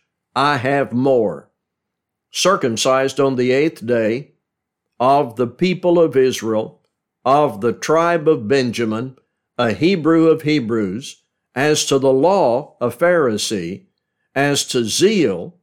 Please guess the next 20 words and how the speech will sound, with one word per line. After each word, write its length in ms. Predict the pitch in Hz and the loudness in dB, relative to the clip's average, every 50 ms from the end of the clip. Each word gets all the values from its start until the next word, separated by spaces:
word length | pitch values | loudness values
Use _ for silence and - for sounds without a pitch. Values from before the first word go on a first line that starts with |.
| _ _ - | _ _ -8
a 100 | 113 104 | -8 -4
persecutor 800 | - - 180 180 - - 147 127 - 160 165 151 127 131 123 | -2 0 0 0 0 0 -4 -2 0 2 2 2 2 2 0
of 140 | 113 98 85 | -2 -2 -6
the 80 | 101 90 | -8 -8
church, 600 | - - 165 165 135 107 101 - - - - _ _ _ _ _ _ _ _ _ _ _ _ | -2 0 2 2 2 2 -2 -6 -12 -20 -20 _ _ _ _ _ _ _ _ _ _ _ _
as 300 | - 135 147 151 147 - | -2 0 0 0 0 0
to 160 | - 139 135 | 0 0 0
righteousness 840 | 123 131 147 170 185 185 185 - 139 135 131 - 135 139 143 135 - | 2 2 2 0 0 -2 -2 -4 -4 -4 -4 -4 -4 -4 -4 -2 0
under 260 | 147 151 151 139 131 | 0 0 0 0 -2
the 140 | 120 127 120 | 0 0 0
law, 340 | 123 143 165 180 156 120 123 | 2 2 2 2 2 0 0
blameless. 880 | 131 120 104 120 143 170 190 175 147 120 92 80 73 - - - - _ _ _ _ _ _ _ _ _ _ _ _ _ _ _ _ _ _ _ _ _ _ - | -2 -2 -2 0 2 2 2 0 0 -2 -6 -8 -12 -16 -20 -20 -20 _ _ _ _ _ _ _ _ _ _ _ _ _ _ _ _ _ _ _ _ _ _ -4
But 320 | 101 117 110 98 - - | -2 -2 -2 -4 -4 -2
whatever 540 | 127 143 170 180 180 180 180 151 165 165 165 | 0 0 2 2 2 0 0 0 0 0 0
gain 800 | 147 131 104 90 85 139 160 175 175 170 151 131 110 98 92 87 - | -2 -4 -8 -6 -4 -2 0 0 0 0 0 0 -2 -4 -6 -6 -6
I 240 | 98 113 110 104 95 | -4 -4 -2 -4 -4
had, 500 | 85 113 123 135 143 147 156 156 147 139 _ _ _ _ _ _ - | -2 -2 0 0 0 -2 -4 -6 -10 -14 _ _ _ _ _ _ -4
I 180 | 120 120 110 | -4 -4 -4
counted 680 | - - - 151 151 160 165 160 170 170 175 156 - - _ | -6 -6 -4 -2 0 0 0 0 0 -2 -2 -4 -8 -10 _
as 600 | - 131 139 139 139 139 139 135 127 - - | -2 -2 0 0 0 0 -2 -4 -6 -8 -12